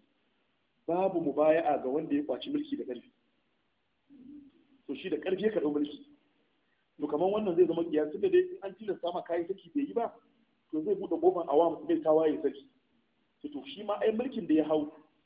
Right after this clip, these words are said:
shi ma da ƙarfi ya karɓa, mulkin bai yi ba. Isa ya kira Malik ya ce, "Wannan fatawa ka janye ta, ka daina." Ya ce, "To, ai manzo Allah ne ya faɗa, ba, ba yanda zan yi da wannan fatawa." To, akan haka ya ce dukan Malik fa,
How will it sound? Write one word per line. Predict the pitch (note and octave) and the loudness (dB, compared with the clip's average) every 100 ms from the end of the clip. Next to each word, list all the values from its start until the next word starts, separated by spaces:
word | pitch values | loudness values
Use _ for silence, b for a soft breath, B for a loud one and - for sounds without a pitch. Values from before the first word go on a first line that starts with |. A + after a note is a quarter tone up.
| _ - | _ -18
shi | - G#3 | -14 -10
ma | G3+ G#3+ | -8 -6
da | F3 | -4
ƙarfi | E3+ D#3+ E3 | -4 -6 -4
ya | F3 | -4
karɓa, | D3 A#2+ B2 - _ | -4 -10 -10 -12 _
mulkin | D#3+ F#3+ C#3+ | -6 -4 -6
bai | B2+ | -6
yi | A#2+ | -6
ba. | A#2+ A#2 A#2+ - - - _ _ _ _ _ _ _ _ _ | -8 -10 -16 -20 -20 -20 _ _ _ _ _ _ _ _ _
Isa | D#3 E3 | -4 -2
ya | D3+ | 0
kira | D#3+ | -2
Malik | D#3 D3 | -2 -4
ya | C3+ | -6
ce, | - | -8
"Wannan | C#3 F#3+ F3 | -8 -8 -10
fatawa | C#3 C3 C#3 | -10 -8 -8
ka | C#3+ | -8
janye | C3 C#3+ A#2+ A2+ | -6 -6 -8 -12
ta, | A#2+ - _ _ _ _ _ _ _ _ _ _ _ | -14 -20 _ _ _ _ _ _ _ _ _ _ _
ka | A#2+ | -6
daina." | C3+ C#3+ B2 | -2 -2 -4
Ya | |
ce, | D3 | -8
"To, | D#3+ | -10
ai | F3+ | -10
manzo | F3 C3+ | -10 -10
Allah | D3 C#3 | -8 -8
ne | B2 | -8
ya | C3 | -10
faɗa, | - - _ | -12 -20 _
ba, | E3+ - - | -16 -16 -12
ba | - D#3+ | -8 -6
yanda | D#3 | -2
zan | C#3+ | -2
yi | C3+ | -4
da | |
wannan | B2 B2+ | -8 -10
fatawa." | A#2 - - _ _ _ _ _ _ _ _ _ _ | -14 -20 -20 _ _ _ _ _ _ _ _ _ _
To, | B2 | -12
akan | - D3+ | -10 -10
haka | D#3 D3 | -2 0
ya | D3 | 0
ce | D3 E3 | -4 -8
dukan | F3 D#3+ | -4 -2
Malik | C3+ C3 - | -2 -4 -6
fa, | A2 | -14